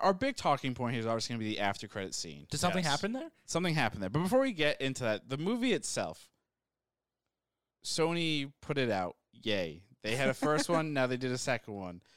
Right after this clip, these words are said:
Speaker 1: There is maybe one thing in the actual movie that potentially sets up a third movie where the cop who we thought was hanged and killed brutally,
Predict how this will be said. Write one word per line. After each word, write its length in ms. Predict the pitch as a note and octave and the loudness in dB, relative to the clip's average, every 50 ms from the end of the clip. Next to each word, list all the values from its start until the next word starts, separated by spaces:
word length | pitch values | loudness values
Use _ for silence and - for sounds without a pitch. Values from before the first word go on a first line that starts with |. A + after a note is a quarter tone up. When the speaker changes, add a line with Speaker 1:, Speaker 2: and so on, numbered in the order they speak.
| _ _ _ _ _ | _ _ _ _ _
Speaker 1:
There 240 | B2 B2+ C3+ C#3 C#3 | -4 -2 0 2 0
is 140 | C#3 B2+ B2+ | 0 -2 -2
maybe 760 | C#3 D3+ D#3 D3+ D3+ C#3+ D3 D3 C#3+ C#3+ C#3 C3+ C3+ C3 B2 - | -2 0 0 0 0 0 0 0 2 2 2 2 0 0 -2 -6
one 500 | - A2+ G#2 G2+ G#2 A#2 C3+ D3+ D#3+ D#3+ | -8 -12 -10 -6 0 2 4 4 4 2
thing 500 | - - - - D#3+ D#3 C#3+ C3+ B2 A2+ | -2 -2 -2 0 0 2 2 0 0 -2
in 80 | A2+ A#2 | -2 -4
the 120 | B2 A#2 - | -6 -4 -2
actual 540 | - C#3 D3 D#3+ D#3+ - - - D3+ C3 A#2+ | -2 0 0 0 0 -2 -2 -2 0 0 0
movie 520 | A2+ A2+ A2 G#2+ G#2 G#2 G#2 G2+ G2+ G2+ - - - - _ _ _ _ _ _ | 0 0 -2 -2 -4 -4 -4 -6 -6 -8 -10 -16 -20 -20 _ _ _ _ _ _
that 240 | A#2 A2+ A#2 - _ _ _ | -2 -2 -2 -4 _ _ _
potentially 560 | - C3 A#2 - C#3+ C3 B2+ B2 - C3 B2 | -12 -10 -6 -4 -4 -4 -4 -4 -6 -6 -4
sets 400 | A2 - - C3 A#2+ A#2 - - | -6 -4 -4 -4 -4 -4 -4 -6
up 240 | B2+ A2+ A2 - - - _ _ _ - | -4 -4 -4 -6 -10 -16 _ _ _ -16
a 60 | A2+ | -16
third 420 | - - - - F3 F3 E3 C#3+ | -16 -10 -6 -2 0 0 0 -2
movie 460 | A#2+ A2 G#2 G2+ G2 F#2+ G2+ G2+ G2+ | -2 -4 -4 -4 -4 -4 -4 -4 -4
where 440 | G2+ G#2+ A2 G#2+ G#2 G#2 G#2 G#2 G#2+ - | -4 -2 -2 -2 -2 -2 -2 -4 -6 -8
the 100 | A#2 A2+ | -12 -12
cop 540 | - - - - C3 A#2+ A2 A2 - - - - _ _ _ _ _ _ _ - | -10 -6 0 2 2 2 2 0 -2 -4 -12 -20 _ _ _ _ _ _ _ -8
who 340 | C3 B2+ B2 A#2+ A#2 A#2 A#2 | -4 -2 -2 0 -2 -2 -4
we 140 | A#2+ A#2 A#2 | -4 -6 -6
thought 280 | - - D3 C3+ B2+ A2+ | -4 0 2 2 2 2
was 160 | A2 G#2+ - | 0 -4 -6
hanged 480 | - C#3 D3 C#3+ B2+ A#2+ A2+ A2+ G#2+ | -4 -2 0 0 0 -2 -4 -6 -8
and 220 | A2 G#2+ G#2 G2+ G2 - | -10 -12 -12 -14 -14 -10
killed 480 | - - E3+ E3 D3 A#2 G#2 G2+ G#2 G2+ | -6 -2 0 0 0 0 -2 -6 -8 -10
brutally, 600 | F#2+ A#2 C3+ C#3 B2+ A2 G2 G2 F#2+ F#2+ G#2 G#2+ | -8 -6 -6 -4 -6 -6 -6 -6 -6 -6 -8 -10